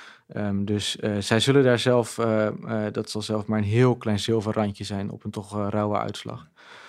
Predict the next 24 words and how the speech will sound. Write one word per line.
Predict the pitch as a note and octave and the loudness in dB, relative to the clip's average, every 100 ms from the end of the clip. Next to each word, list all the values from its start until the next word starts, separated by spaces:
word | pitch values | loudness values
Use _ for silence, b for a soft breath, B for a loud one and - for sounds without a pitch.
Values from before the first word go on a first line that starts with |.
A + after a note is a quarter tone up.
| B B | B B
Maar, | - A2+ A#2+ | 0 4 4
eh, | - - - | 2 -4 -2
inderdaad, | - C3+ A#2 A#2+ B2+ | 4 6 6 4 2
eh, | C3 | 0
het, | C#3 - | 0 0
het | C3+ | -2
christelijk | - D3 - C3 | 2 2 2 -2
geluid | - B2 C3+ C3+ | 2 4 6 4
is | - B2 | 0 0
niet | G#2 C3 | 2 2
uit | B2+ | 2
de | A2+ | 0
politiek | - A2+ A2 A2+ | 0 0 0 -2
verdwenen, | - G#2+ A2+ C#3 - | -2 2 2 2 4
al | A#2+ | 4
was | A#2 C3+ | 4 2
het | B2+ | 4
maar | A#2+ | 4
bij | G#2+ G#2+ | 4 2
de | A2 | 2
eedaflegging. | B2+ B2 A#2 A#2 A#2 C3+ C#3+ B B B _ | 0 0 -2 -2 -2 -4 -8 B B B _
Toch | D3 - | 2 2
zie | B2 | 4
je, | A#2+ - | 4 2